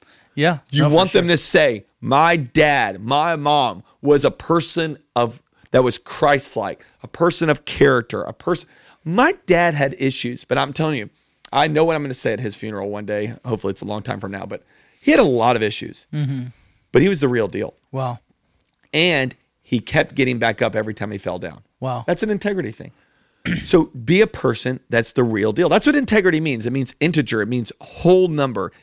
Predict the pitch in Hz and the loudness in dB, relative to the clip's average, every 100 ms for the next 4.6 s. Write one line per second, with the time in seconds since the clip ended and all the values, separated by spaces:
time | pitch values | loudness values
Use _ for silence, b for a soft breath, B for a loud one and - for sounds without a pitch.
0 | - 139 151 139 - 135 131 151 165 131 | 0 0 0 -2 -2 0 2 4 2 0
1 | 104 156 180 139 147 180 190 165 175 - | 2 2 2 0 2 2 2 2 2 2
2 | 160 160 147 143 151 147 147 147 131 135 | -2 0 0 0 -2 -4 -4 -4 -4 -4
3 | 139 143 139 131 - b - 127 147 - | -4 -4 0 -2 -2 b -2 0 0 0
4 | - - 160 175 - | -4 -2 4 4 4